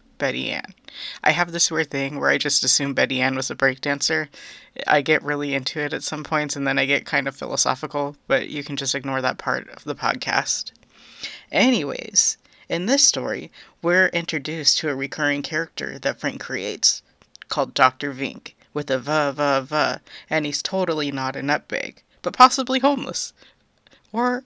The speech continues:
maybe a vagabond, because he seems to go from being a witch doctor, to a chef, to a pirate treasure connoisseur. He lives a very complicated life, and I respect that. 'Cause,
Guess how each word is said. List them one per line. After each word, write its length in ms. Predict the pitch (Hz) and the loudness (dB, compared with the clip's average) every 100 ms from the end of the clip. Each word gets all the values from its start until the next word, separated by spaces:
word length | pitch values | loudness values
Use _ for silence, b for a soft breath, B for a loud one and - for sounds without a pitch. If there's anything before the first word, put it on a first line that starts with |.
| - | 0
maybe 280 | 214 220 208 | 0 2 0
a 60 | |
vagabond, 580 | 185 156 156 - 139 - | 2 0 0 2 2 0
because 280 | - - 160 | -8 -8 -6
he 80 | 170 | -4
seems 440 | - 214 214 208 | -2 -2 0 -2
to 540 | - 190 165 160 160 165 B B B B | -2 -2 -2 -4 -6 -12 B B B B
go 200 | 175 165 | 2 2
from 320 | - 160 151 | 0 -10 -4
being 520 | 156 151 143 143 143 - | -2 0 0 -2 -4 -2
a 340 | 143 139 139 | 0 2 0
witch 320 | 135 165 - | -4 -4 0
doctor, 760 | - 175 - - 180 175 180 185 | 6 6 4 -2 -2 -2 -6 -6
to 220 | - 202 | -2 0
a 40 | - | 0
chef, 640 | - 175 175 175 175 - - B B B | 4 4 4 4 -2 -6 -20 B B B
to 480 | - 147 139 - - | -2 0 -2 -4 -4
a 120 | - 135 | 0 2
pirate 460 | - 151 160 165 | 6 6 6 0
treasure 460 | - 180 170 180 175 | 0 2 4 2 2
connoisseur. 760 | - 180 180 - 180 180 185 185 _ _ - | 4 4 6 4 4 2 2 -4 _ _ -12
He 260 | 160 214 214 | -4 0 2
lives 240 | 185 175 | 2 2
a 60 | 147 | 2
very 280 | 143 151 | 0 0
complicated 760 | 139 - 147 147 135 143 139 131 | -2 -2 -2 -2 -6 -6 -6 0
life, 360 | 151 180 - - | 2 2 -4 -8
and 320 | 160 160 175 - | -4 -4 -4 0
I 80 | 170 | 0
respect 420 | 196 - 202 220 | 2 0 0 0
that. 220 | - - _ _ _ _ _ _ B B B B | -2 -2 _ _ _ _ _ _ B B B B
'Cause, 380 | - 170 - | -6 -2 -2